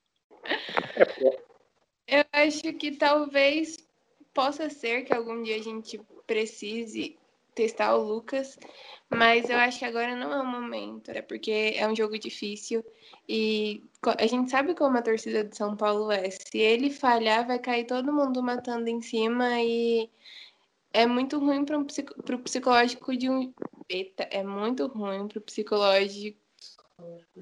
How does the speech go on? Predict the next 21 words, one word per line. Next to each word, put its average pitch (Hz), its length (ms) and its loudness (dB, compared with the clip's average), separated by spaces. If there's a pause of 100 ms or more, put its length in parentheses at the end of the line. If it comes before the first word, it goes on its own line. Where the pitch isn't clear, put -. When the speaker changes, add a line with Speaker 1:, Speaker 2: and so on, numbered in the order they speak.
(960)
Speaker 2:
nossa, 196 380 -2
não 202 160 -6
sai. - 200 -4 (400)
Pro 254 140 0
<laughs> - 0 -
psicológico 285 880 6
de 240 220 -6
um 240 140 -4
jogador, 226 720 -4 (500)
é, 220 460 -4
essa 233 180 -8
pressão 233 500 -6
toda, 208 300 -8
principalmente 226 880 -4 (460)
por 254 260 -2
toda 247 260 0
a - 20 0
questão 262 480 -2
que 262 100 -6
envolve 240 640 0
ele. 196 320 -4